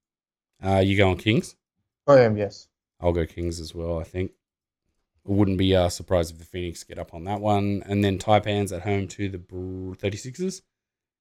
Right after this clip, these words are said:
Speaker 1: Pardon me. Well, it's a bit of a
Speaker 2: I'll go
Speaker 1: rough game.
Speaker 2: Taipans. I'll go Taipans.
Speaker 1: Types.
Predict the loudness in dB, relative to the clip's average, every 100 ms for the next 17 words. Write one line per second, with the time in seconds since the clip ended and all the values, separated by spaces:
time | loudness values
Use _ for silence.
0 | _ _ _ _ -20 _ _ _ _ _
1 | _ _ _ _ _ _ _ _ _ _
2 | _ _ _ _ _ _ -14 -8 -8 -8
3 | _ _ _ _ _ _ _ _ _ _
4 | _ _ _ _ _ _ 0 6 6 4
5 | _ _ -8 -4 2 6 6 6 4 4
6 | -2 -8 _ _ -6 -6 0 2 4 2
7 | 0 -8 -10